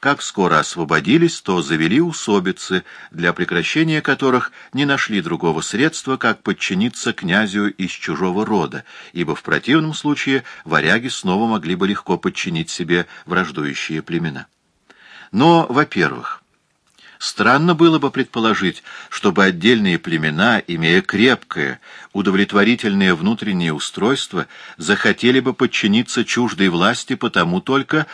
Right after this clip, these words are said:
что не могли сладить с соседями. Это был бы действительно пример, неслыханный в истории. Если новгородцы поссорились с Чудью, например, и начали усобицу, положим даже, что в одно время они начали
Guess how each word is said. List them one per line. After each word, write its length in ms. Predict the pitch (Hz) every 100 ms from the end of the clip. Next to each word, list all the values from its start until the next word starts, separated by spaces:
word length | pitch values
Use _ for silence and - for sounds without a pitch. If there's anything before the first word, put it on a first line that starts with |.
| - -
что 300 | - 104 98
не 100 | 95
могли 360 | 92 85 104
сладить 540 | 110 - 85 90 101 -
с 80 | -
соседями. 720 | - 107 - 156 101 69 - _ _ _ _ _ _ -
Это 200 | 87 104
был 200 | 139 143
бы 220 | 156 160 - - - - -
действительно 680 | 107 - - 117 160 160 160
пример, 500 | 160 156 143 131 -
неслыханный 760 | 110 127 - 113 92 90 78 76
в 80 |
истории. 500 | 87 - 90 69 62 - _ _ _ _ _
Если 400 | 80 85 123 -
новгородцы 640 | 120 113 101 95 135 - 104
поссорились 800 | 90 82 - 117 110 92 - -
с 80 | -
Чудью, 600 | - - 98 90 76 101
например, 540 | 110 113 113 117 117 - - - -
и 100 | 85
начали 360 | 95 101 92
усобицу, 800 | 80 73 - 76 69 - - 117 - - - - -
положим 460 | 104 120 139 113
даже, 240 | 101 90 82
что 240 | - 101
в 60 | 90
одно 240 | 87 110
время 440 | 101 131 123 101 - - -
они 220 | 95 104
начали 520 | 110 113 - 107 101